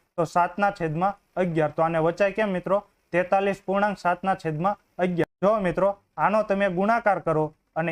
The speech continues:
એમાં તમે મિત્રો આ ઉમેરી દ્યો તો સાચો જવાબ આ આવી જશે. તેતાલીસ ગુણ્યા અગિયાર કરો એટલે જવાબ આવે મિત્રો ચારસો ને તોતેર. એમાં તમે સાત ઉમેરી દ્યો એટલે ચારસો એંશી ના છેદમાં અગિયાર. તો આને કહેવાય મિત્રો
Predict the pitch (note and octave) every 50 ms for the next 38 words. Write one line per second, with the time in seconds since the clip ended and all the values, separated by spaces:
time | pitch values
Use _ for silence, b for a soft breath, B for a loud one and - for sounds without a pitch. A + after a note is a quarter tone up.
0 | D#3+ D#3+ F3+ G3 G#3 G3+ - G3 G3 G3 F#3+ F#3+ F#3 - F#3+ F#3+ F#3 F#3 F3+ F3+
1 | G3 A3 A3+ A3 G3+ F3 D#3 D3 D#3 E3 F3 - _ _ _ _ F3 D#3 - -
2 | E3 E3+ E3+ G3+ F#3+ E3 E3 E3+ F3+ F3+ F3+ - - E3 F3 F3+ E3 D#3+ D#3 D3+
3 | F3+ G#3 A3 - _ - C#3+ E3 F#3+ F#3 - C#3+ C3 - - E3+ F#3 F#3 G#3 G#3
4 | G#3 G#3 G#3 F3+ G3 G3 G3 G3+ G3+ F3 E3 E3+ E3+ E3 G3 G3 G3 F#3+ - G#3+
5 | G#3 E3+ C#3 - _ _ _ _ F3 E3 F#3 F#3+ E3 C3 D3 D#3 F3 F#3+ F#3+ F#3
6 | F3+ F#3 F#3 F#3 F3+ F3+ E3+ F3+ F3+ E3+ F3 E3+ E3 E3+ E3+ - - E3+ E3 F#3
7 | G#3+ - _ _ _ - G3 G3+ G3+ - D3+ C#3+ D3 E3+ F#3 F#3+ F#3+ - F#3 F#3+
8 | F#3 F3+ - F3 E3+ F3 F3 F3+ F#3+ G#3 G#3+ G3+ F3 E3 D3+ C#3+ D3 D#3 D#3+ -
9 | _ _ _ - D#3 D3+ E3 D#3+ D#3 - D#3 D#3 E3 E3 - F#3+ F#3 E3 D3+ E3
10 | E3+ - F#3 F3 F3+ F3+ F3 - - D3 C#3 C#3 D#3 F3+ F#3+ - _ _ _ E3+
11 | F3 D#3+ D3+ C#3+ C#3 C3 - - D#3 D3+ E3+ F#3+ G#3 F#3+ - E3+ E3+ F3+ F3 E3
12 | D#3 - D#3+ F3